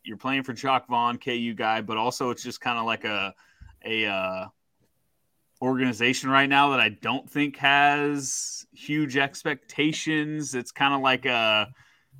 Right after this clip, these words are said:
I mean, who knows what ha-, I mean, if things, like, best case scenarios, he somehow plays legit minutes for them,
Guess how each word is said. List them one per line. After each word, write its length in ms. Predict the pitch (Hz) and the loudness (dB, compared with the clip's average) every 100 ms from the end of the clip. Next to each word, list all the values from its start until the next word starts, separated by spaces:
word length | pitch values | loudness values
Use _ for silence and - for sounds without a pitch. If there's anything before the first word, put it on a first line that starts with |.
| - - - - _ | -20 -20 -20 -20 _
I 100 | 110 | -10
mean, 380 | 110 107 101 98 _ _ _ _ _ _ _ - | -8 -6 -8 -10 _ _ _ _ _ _ _ -2
who 140 | 151 | 2
knows 380 | 143 165 156 - | 4 4 2 -2
what 120 | 98 | -8
ha-, 220 | 98 92 | -6 -6
I 80 | - | -4
mean, 320 | 117 120 107 101 _ - - _ _ | -2 -4 -4 -12 _ -20 -20 _ _
if 260 | 185 202 - | 6 6 6
things, 360 | 202 196 170 | 4 4 4
like, 240 | 175 135 104 | 2 2 4
best 240 | 180 170 | 2 4
case 200 | 190 165 | 2 2
scenarios, 680 | 139 165 185 151 143 143 - | 2 2 4 4 4 2 -2
he 100 | 165 | -4
somehow 600 | - 143 135 143 143 143 - _ - | -2 -2 4 4 4 2 -8 _ -18
plays 380 | - 135 147 113 | -2 2 2 0
legit 400 | 135 127 135 - | -2 0 0 0
minutes 400 | 151 175 - - | -2 -2 -6 -12
for 180 | - 101 | -10 -10
them, 300 | 95 60 | -10 -12